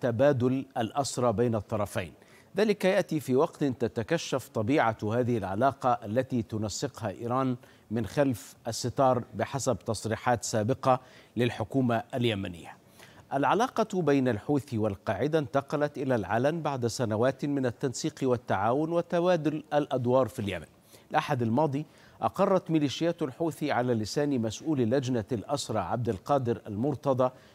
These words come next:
إجراء صفقة تبادل الأسرى مع تنظيم القاعدة، تم الإفراج بموجبها عن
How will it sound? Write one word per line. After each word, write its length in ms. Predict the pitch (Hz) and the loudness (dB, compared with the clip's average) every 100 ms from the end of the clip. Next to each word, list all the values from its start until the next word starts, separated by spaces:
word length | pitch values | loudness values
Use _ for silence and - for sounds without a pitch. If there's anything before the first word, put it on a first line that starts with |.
| - | -8
إجراء 400 | 117 113 160 160 | -2 2 2 0
صفقة 440 | 139 190 - - 147 | -4 -4 -6 -4 -4
تبادل 420 | - 120 151 135 123 | 0 0 0 0 0
الأسرى 520 | 110 - 143 139 123 | 0 -4 -4 0 0
مع 180 | 107 104 | 2 0
تنظيم 420 | - 107 120 117 | 0 -2 0 0
القاعدة، 600 | 104 - 101 113 131 156 - - _ | -2 -2 -2 0 0 -2 -6 -20 _
تم 180 | - 190 | 0 2
الإفراج 580 | 175 143 139 139 147 127 | 2 -2 -6 0 0 2
بموجبها 800 | 127 113 110 107 101 135 139 147 | 2 2 2 2 2 2 2 0
عن 240 | 160 127 | 0 -2